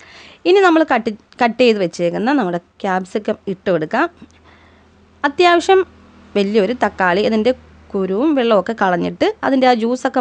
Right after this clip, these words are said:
മാറ്റിയതിന് ശേഷം നമുക്ക് ഇതുപോലെ കട്ട് ചെയ്തെടുക്കാം. ഇനി സവാള ഇട്ട് കൊടുക്കാം. ഒരു മൂന്ന് പച്ചമുളക് ചെറുതായിട്ട് കട്ട് ചെയ്തതാണ് ഇതിലേക്ക് ഇട്ട് കൊടുക്കാം. പിന്നെ ആവശ്യത്തിന് ഉപ്പ്, ഒരു മുക്കാൽ ടീസ്പൂൺ കാശ്മീരി മുളക് പൊടി, ഇതെല്ലാം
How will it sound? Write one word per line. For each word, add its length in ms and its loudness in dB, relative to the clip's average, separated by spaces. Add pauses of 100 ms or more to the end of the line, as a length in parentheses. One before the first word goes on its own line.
മാറ്റിയതിന് 480 -2
ശേഷം 260 -4
നമുക്ക് 220 -4
ഇതുപോലെ 320 0
കട്ട് 180 -4
ചെയ്തെടുക്കാം. 480 -2 (1080)
ഇനി 180 0
സവാള 380 2
ഇട്ട് 140 -4
കൊടുക്കാം. 300 2 (140)
ഒരു 180 2
മൂന്ന് 300 4
പച്ചമുളക് 600 0
ചെറുതായിട്ട് 440 0
കട്ട് 180 -2
ചെയ്തതാണ് 400 0
ഇതിലേക്ക് 340 -2
ഇട്ട് 140 -6
കൊടുക്കാം. 340 0
പിന്നെ 220 -2
ആവശ്യത്തിന് 400 -4 (140)
ഉപ്പ്, 260 0 (800)
ഒരു 120 2 (120)
മുക്കാൽ 340 0 (100)
ടീസ്പൂൺ 460 -2 (800)
കാശ്മീരി 680 -2
മുളക് 260 2
പൊടി, 200 2 (1120)
ഇതെല്ലാം 280 2